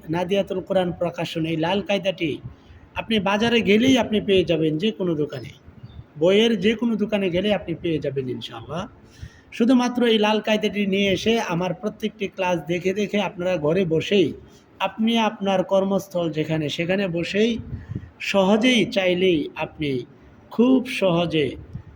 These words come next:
একবারে ধরে ধরে আপনাকে শেখানো হবে ইনশাআল্লাহ। আপনি সহজেই কোরআন শরীফ শিখতে পারবেন শুধুমাত্র একুশটি ক্লাসের মাধ্যমে। একুশ দিনে একুশটি ক্লাস দেওয়া হবে, একুশ দিনে একুশটি ক্লাস দেওয়া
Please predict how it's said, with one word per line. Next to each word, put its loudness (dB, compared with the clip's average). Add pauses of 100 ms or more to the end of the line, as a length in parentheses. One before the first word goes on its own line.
(260)
একবারে 2
ধরে 4
ধরে 4
আপনাকে -2
শেখানো -4
হবে 0
ইনশাআল্লাহ। -2
আপনি -4 (580)
সহজেই 4
কোরআন 2
শরীফ 0
শিখতে -4
পারবেন -2 (420)
শুধুমাত্র 2 (200)
একুশটি -4
ক্লাসের -6
মাধ্যমে। -14 (920)
একুশ 4 (140)
দিনে 4 (120)
একুশটি -2
ক্লাস 0 (100)
দেওয়া 2
হবে, -4 (840)
একুশ 2 (140)
দিনে 4 (720)
একুশটি 0
ক্লাস 2 (100)
দেওয়া 4